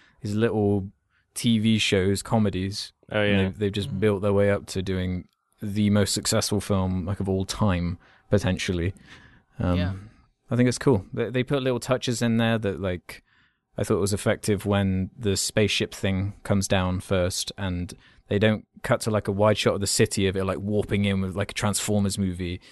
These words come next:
Speaker 1: It's all from the perspective of, mm, I can't remember, Iron Man or Doctor Strange,
Speaker 2: Mm.
Speaker 1: and you don't see it until they see it. Just little details
Speaker 3: Yeah.
Speaker 1: like that that really kind of engross you
Speaker 2: Yeah.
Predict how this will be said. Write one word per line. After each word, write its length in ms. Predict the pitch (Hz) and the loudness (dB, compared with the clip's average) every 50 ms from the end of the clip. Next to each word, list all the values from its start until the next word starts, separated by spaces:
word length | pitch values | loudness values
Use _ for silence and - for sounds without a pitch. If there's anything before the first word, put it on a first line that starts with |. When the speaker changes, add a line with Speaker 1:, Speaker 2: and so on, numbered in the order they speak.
| - - | -20 -6
Speaker 1:
It's 100 | - - 117 | -4 0 4
all 140 | 117 117 110 | 4 4 4
from 140 | - 120 113 | 4 4 2
the 80 | 107 | 2
perspective 760 | - 117 107 - - 113 107 - - - 98 90 90 104 - - | 2 0 -2 2 2 2 2 2 -2 -2 -2 -2 -4 -6 -10 -10
of, 520 | - 90 87 85 87 87 - - - - - _ _ _ _ _ _ _ | -6 -4 -4 -4 -4 -6 -10 -12 -16 -18 -20 _ _ _ _ _ _ _
mm, 220 | - - - 85 - - - | -16 -16 -14 -16 -18 -18 -20
I 100 | - - | -16 -8
can't 180 | - - 78 62 | -6 -6 -4 -4
remember, 240 | 82 80 82 80 | -4 -4 -2 -2
Iron 240 | 73 - 92 92 92 | 0 0 2 2 4
Man 220 | 95 95 92 92 92 | 4 4 4 4 4
or 140 | 90 92 107 127 - - - - - | 4 2 0 -2 -6 -10 -18 -8 -4
Doctor 240 | - 110 - - 101 | -4 -2 -2 -2 -2
Strange, 340 | - 110 110 110 110 110 | 2 2 4 4 4 2
Speaker 2:
Mm. 20 | 107 | 2
Speaker 1:
and 60 | 101 | 0
you 60 | 98 | 0
don't 260 | 95 107 104 101 - | 2 0 0 0 -2
see 240 | - - 113 110 101 | -4 -2 -2 0 0
it 60 | 95 | -2
until 240 | - 101 - - 95 92 | -2 -4 -6 -6 -4 0
they 160 | 104 104 107 | 0 0 0
see 240 | - - - 123 120 | 0 0 2 2 2
it. 120 | 117 - - - - - | 2 -2 -8 -18 -10 -2
Just 160 | - 196 - | -2 0 2
little 100 | 247 214 165 | 2 2 2
details 420 | 143 160 170 151 - 143 131 120 | 4 2 2 4 4 4 4 4
Speaker 3:
Yeah. 80 | - 123 | 4 2
Speaker 1:
like 80 | 117 113 | 2 2
that 180 | 113 104 98 | 2 2 2
that 120 | 101 110 104 | 2 0 0
really 320 | 107 117 120 120 113 110 | 2 4 4 4 4 2
kind 200 | 104 - 120 113 | 0 0 0 0
of 60 | 107 107 | 0 0
engross 540 | 101 98 92 101 101 104 104 101 - - | -2 -4 -4 -2 0 0 0 0 -2 -4
you 100 | 139 143 | 0 2
Speaker 2:
Yeah. 400 | 151 165 165 165 160 160 156 151 | 4 4 4 4 4 4 2 0